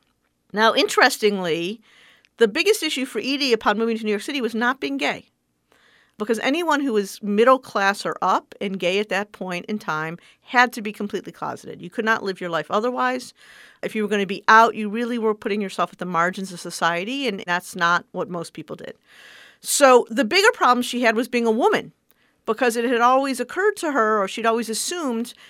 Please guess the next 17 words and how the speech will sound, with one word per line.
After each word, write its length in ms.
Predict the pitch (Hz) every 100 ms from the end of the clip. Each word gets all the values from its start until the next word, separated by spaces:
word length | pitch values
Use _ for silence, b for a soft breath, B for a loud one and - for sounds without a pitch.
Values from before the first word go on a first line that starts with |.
| b
that 120 | - 208
she'd 220 | 254 220
get 140 | 247
married 400 | 180 151 180 311
and 120 | 320
that 100 | 233
her 100 | 208
husband 320 | 214 196 226 226
would 100 | 220
support 320 | 240 359 381
her. 80 | 254
That's 340 | 170 - -
what 180 | 170 180 _
women 300 | 190 190 214
did 180 | 240 302
back 260 | 190 165 -
then. 340 | 139 151